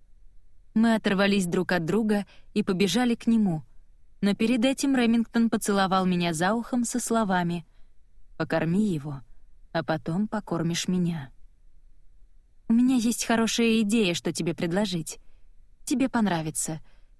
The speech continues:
так что заметано». «Вот и отлично», произнес он, направляясь на кухню. А я вынула нашего сынишку из колыбельки.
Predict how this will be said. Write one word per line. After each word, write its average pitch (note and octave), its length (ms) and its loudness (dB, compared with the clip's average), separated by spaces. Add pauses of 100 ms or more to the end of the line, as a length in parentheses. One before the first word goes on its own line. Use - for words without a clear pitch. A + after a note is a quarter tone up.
так - 160 -4
что - 160 -2
заметано». D#3+ 680 -4 (920)
«Вот E3+ 340 -2
и - 20 2
отлично», E3+ 600 -4 (460)
произнес F3+ 640 0
он, A3 240 2 (360)
направляясь G3+ 640 2
на G#3 140 0
кухню. D#3+ 520 -8 (600)
А F3+ 120 2
я A3 240 2
вынула B3+ 380 2
нашего G#3 400 2
сынишку F#3+ 480 -2
из F#3+ 160 -2
колыбельки. D#3 720 -4